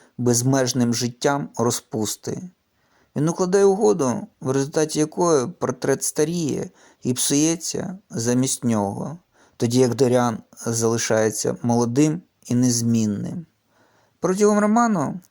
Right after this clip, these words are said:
ми спостерігаємо, як Доріан поглинається своїми бажаннями і розпустою, а його портрет стає свідком його морального занепаду. Це викликає внутрішній конфлікт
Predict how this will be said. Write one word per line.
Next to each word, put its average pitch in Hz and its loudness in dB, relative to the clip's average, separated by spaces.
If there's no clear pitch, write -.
ми 127 0
спостерігаємо, 147 -2
як 127 2
Доріан 135 2
поглинається 120 0
своїми 117 0
бажаннями 120 -2
і 123 0
розпустою, 117 -4
а 120 -2
його 123 2
портрет 139 -2
стає 123 0
свідком 120 -2
його 117 0
морального 117 0
занепаду. 123 -2
Це - -2
викликає 165 0
внутрішній 156 -2
конфлікт 156 -4